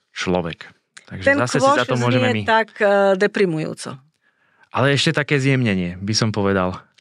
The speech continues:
Speaker 2: No,
Speaker 1: že
Speaker 2: zjemnenie
Speaker 1: kôš.
Speaker 2: je ten ostrov. Lebo máš
Speaker 1: Mm.
Speaker 2: pocit, že, e, že je to nejaká plocha,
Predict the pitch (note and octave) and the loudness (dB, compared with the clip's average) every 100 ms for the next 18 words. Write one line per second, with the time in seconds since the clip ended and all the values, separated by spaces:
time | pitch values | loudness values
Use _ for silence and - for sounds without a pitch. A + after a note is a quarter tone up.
0 | - D4 A3+ B3+ C4+ C#4 C4+ B3+ A#3+ A#3+ | -2 0 4 4 4 2 4 4 2 0
1 | A3 G#3 - D#3+ D#3 - G#3 A3+ C4 A#3+ | 0 -2 -6 -8 -8 -2 2 2 2 0
2 | A3 A3+ G#3 A#3+ - F3+ G3 G3 F#3+ - | 0 0 0 -2 0 2 4 2 0 -8
3 | - _ - F3+ F3+ F3+ F3 G3 G#3+ G#3+ | -20 _ -2 2 4 4 4 4 2 2
4 | G#3 G3 G3 G3 F#3+ F3 F3 E3 F3 G3 | 2 4 2 0 2 2 0 -2 0 0
5 | - A3+ A3 | 2 0 0